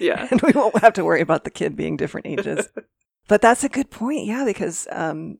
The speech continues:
Speaker 2: several of these folks are not, not all the same cultural background. So
Speaker 1: Mm-hmm.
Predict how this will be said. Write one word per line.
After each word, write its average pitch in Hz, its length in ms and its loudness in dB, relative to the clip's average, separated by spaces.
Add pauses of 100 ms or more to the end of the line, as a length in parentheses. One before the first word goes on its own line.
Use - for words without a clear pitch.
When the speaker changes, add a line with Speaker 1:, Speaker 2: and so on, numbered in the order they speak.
Speaker 2:
several 196 420 -6
of 175 40 -6
these 165 180 -8
folks 156 300 -10
are 156 80 -8
not, 151 480 -8 (440)
not 156 300 -4
all 156 140 -6
the 147 100 -6
same 147 420 -6
cultural 147 520 -8
background. - 640 -10
So - 140 -8
Speaker 1:
Mm-hmm. 190 260 -6